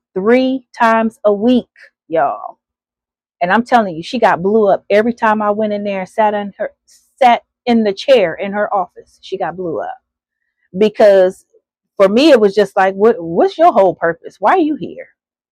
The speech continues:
'Cause you ain't really helping me," <laughs> you know? And so it's just to show you, like, different stages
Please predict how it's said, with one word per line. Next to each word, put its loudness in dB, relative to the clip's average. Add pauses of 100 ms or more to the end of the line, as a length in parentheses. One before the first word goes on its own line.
(520)
'Cause -4
you 4
ain't 2
really 0
helping 0
me," -16 (260)
<laughs> -20
you 2
know? -6 (460)
And 2
so 4 (200)
it's -2
just 2
to 0
show 6
you, -2
like, 0 (1000)
different 0
stages 0